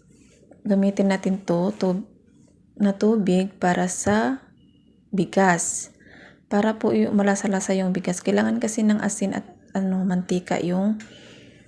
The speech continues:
bigas nila dito kasi matabang po. Hindi katulad sa Pinas.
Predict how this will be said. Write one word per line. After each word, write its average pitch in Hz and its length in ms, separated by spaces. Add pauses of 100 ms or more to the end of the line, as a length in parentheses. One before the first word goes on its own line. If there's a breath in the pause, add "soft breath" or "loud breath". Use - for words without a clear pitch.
(380 loud breath)
bigas 190 400
nila 190 160
dito 180 480
kasi 180 240
matabang 170 640
po. - 160
Hindi 180 160
katulad 180 480
sa - 240
Pinas. 214 1120